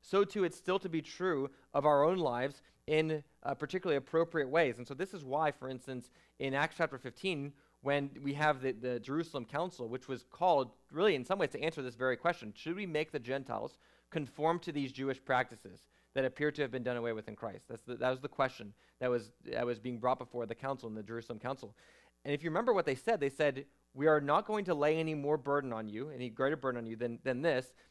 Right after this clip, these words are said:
that you abstain from some things none, none of it's related to the food laws. However, they did say you are to abstain from meat sacrificed to idols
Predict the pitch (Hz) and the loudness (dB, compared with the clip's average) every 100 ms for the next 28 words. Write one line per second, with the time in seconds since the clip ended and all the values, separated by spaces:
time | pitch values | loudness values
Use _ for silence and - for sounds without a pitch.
0 | - 131 - 135 135 131 - 165 190 214 | -6 -6 -2 -4 -2 -4 -2 0 0 -2
1 | 143 127 165 190 127 127 - _ _ _ | -8 -4 -4 -2 -6 -6 -12 _ _ _
2 | - 110 110 127 135 139 143 147 151 143 | -18 -16 -10 -6 -4 -2 -4 -4 -2 -2
3 | 120 110 175 127 113 - 156 170 127 - | -2 -8 -4 -2 -4 4 4 6 2 -2
4 | - 139 185 208 139 123 143 - _ 139 | -4 0 0 0 -4 -4 -4 -8 _ 0
5 | 151 151 - 151 120 165 180 214 - 147 | 2 2 0 -4 0 2 2 2 0 0
6 | 147 151 _ 127 135 - - - - 160 | 0 -8 _ -6 -4 -4 -6 -6 0 2
7 | 170 175 160 156 156 - 156 - 175 147 | 0 -4 -2 -2 -2 -8 -10 -2 0 0
8 | 101 - - | -4 -10 -20